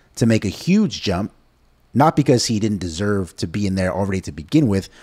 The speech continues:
but because he had such a bad season last year that everybody soured on him, is Russell Wilson. I think that he's gonna have one of those seasons that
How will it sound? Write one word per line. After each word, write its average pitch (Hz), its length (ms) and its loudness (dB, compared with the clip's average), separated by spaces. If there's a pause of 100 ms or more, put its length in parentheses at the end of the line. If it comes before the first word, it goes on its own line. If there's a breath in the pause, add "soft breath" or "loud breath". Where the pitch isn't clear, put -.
but 113 140 0
because 113 240 0
he 127 80 2
had 107 60 0
such - 200 0
a 110 60 -2
bad 120 320 0
season 95 320 -4
last 131 340 -2
year 92 140 -6
that 92 80 -2
everybody 95 340 -2
soured 107 400 0
on 80 140 -4
him, 78 160 -10 (520 soft breath)
is 104 180 0
Russell 107 280 0
Wilson. 87 340 -8 (460)
I 110 140 0
think 123 240 0
that 113 120 0
he's 117 240 0
gonna 117 200 0
have 107 240 -2
one 101 180 -2
of 113 80 0
those 110 180 2
seasons 85 600 -4 (500 soft breath)
that 101 380 -4